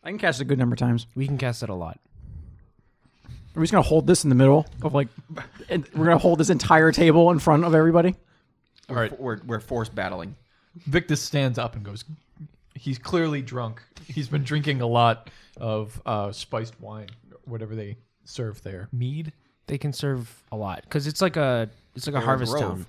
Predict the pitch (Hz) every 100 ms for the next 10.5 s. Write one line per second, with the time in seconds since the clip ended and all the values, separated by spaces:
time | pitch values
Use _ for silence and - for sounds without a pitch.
0 | - 123 104 101 104 104 - - 110 107
1 | 110 104 95 156 170 160 151 127 127 123
2 | - 87 - - 127 113 139 165 175 175
3 | 202 - 180 151 147 127 131 127 110 104
4 | 104 113 - 104 98 - - 160 131 117
5 | 120 117 127 127 123 110 98 107 - 120
6 | 160 110 107 156 120 98 98 98 92 -
7 | 95 - _ _ - 339 120 156 - -
8 | 190 165 123 294 294 262 190 214 131 139
9 | 131 113 - - - 117 107 123 107 110
10 | 113 107 104 131 -